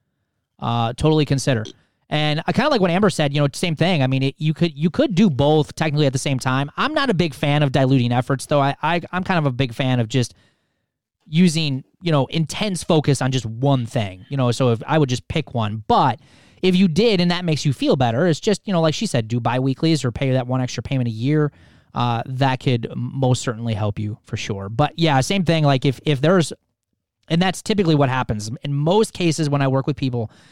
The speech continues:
and they tell me they have a hundred twenty-two thousand dollars in student loan debt, like Ryan said, it's, it's usually not one loan. It's like ten or twelve other loans, and they're all different types of amounts. And as you pay those off, those are gonna free up your cash flow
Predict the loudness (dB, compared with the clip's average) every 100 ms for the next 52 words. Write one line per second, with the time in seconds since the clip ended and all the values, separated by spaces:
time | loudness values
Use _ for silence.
0 | _ -4 0 2 2 2 2 0 -2 -2
1 | -2 0 0 0 0 2 2 0 -4 -4
2 | -2 0 0 -2 -2 -2 -2 -2 -4 -4
3 | -4 -4 0 2 2 0 -4 -2 0 0
4 | 2 4 4 2 2 2 2 -2 _ _
5 | _ _ -14 -4 0 0 0 0 0 2
6 | 2 0 -2 -2 0 0 0 0 -2 -4
7 | -4 -4 -2 -2 -2 -2 -4 -6 -6 -6
8 | -6 -6 -6 -6 -8 -8 -8 -10 -16 -10
9 | -2 2 2 2 2 2 2 2 4 2
10 | 2 0 0 0 -2 -2 -2 0 0 -4
11 | -6 -4 -4 -4 -2 0 -2